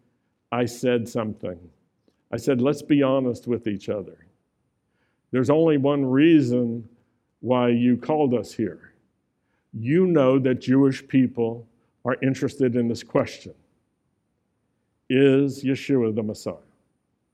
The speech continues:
Is Jesus the Messiah? Because if no Jews were interested, you could just ignore us."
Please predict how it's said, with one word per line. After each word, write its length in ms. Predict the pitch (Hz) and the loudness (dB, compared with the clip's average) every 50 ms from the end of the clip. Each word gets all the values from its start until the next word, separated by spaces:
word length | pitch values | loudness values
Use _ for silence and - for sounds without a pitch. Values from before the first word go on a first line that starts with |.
| _ _ _ _ _ _ _ _ _ _ _ _ - | _ _ _ _ _ _ _ _ _ _ _ _ -8
Is 240 | 110 117 110 - - | -6 -4 -4 -6 -8
Jesus 640 | - - 139 151 143 127 104 127 117 107 - - | -4 0 2 2 2 0 -2 -4 -6 -6 -8 -12
the 140 | - - 120 | -8 -6 -6
Messiah? 400 | 110 113 107 110 - - 110 87 - _ _ _ _ _ _ _ _ _ _ _ _ _ _ _ _ _ - | -6 -6 -8 -8 -8 -8 -8 -8 -10 _ _ _ _ _ _ _ _ _ _ _ _ _ _ _ _ _ -4
Because 320 | 190 185 196 196 196 156 | -2 0 2 2 2 2
if 140 | 180 170 - 143 | 0 -2 -2 0
no 260 | 165 185 214 254 254 | 0 0 2 2 2
Jews 360 | 170 135 185 226 214 180 143 | 0 2 2 2 2 2 2
were 200 | 156 170 175 - | 2 2 2 2
interested, 800 | 175 233 240 - 202 180 - - - 151 147 147 151 156 143 131 | 0 0 0 2 0 0 0 -2 -2 0 0 0 0 -2 -4 -2
you 120 | 196 240 | -2 -2
could 180 | - 180 165 131 | 0 0 0 0
just 240 | 165 170 - - | -2 -2 -2 -2
ignore 400 | 175 143 135 160 190 240 247 190 73 | -2 -2 0 0 0 0 0 -2 -4
us." 380 | - - - - - _ _ | -8 -18 -20 -20 -20 _ _